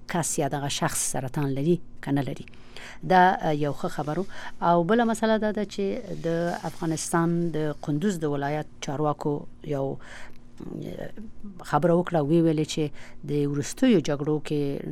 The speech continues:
د قندوز ډېرو کسانو ته زیان رسېدلی دی، ارقام یې خپاره کړي دي، خو موږ ونه شو کړی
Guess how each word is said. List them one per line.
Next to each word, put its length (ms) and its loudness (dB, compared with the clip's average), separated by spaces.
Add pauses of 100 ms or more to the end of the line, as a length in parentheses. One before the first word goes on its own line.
(100)
د 160 -4 (100)
قندوز 320 -2
ډېرو 280 0
کسانو 420 -2
ته 160 -2 (120)
زیان 220 4
رسېدلی 520 -2
دی، 80 0 (220)
ارقام 320 2
یې 100 0
خپاره 300 -4
کړي 200 -2
دي، 80 -6 (600)
خو 120 -2 (280)
موږ 300 -4
ونه 260 -4
شو 80 -8
کړی 140 -8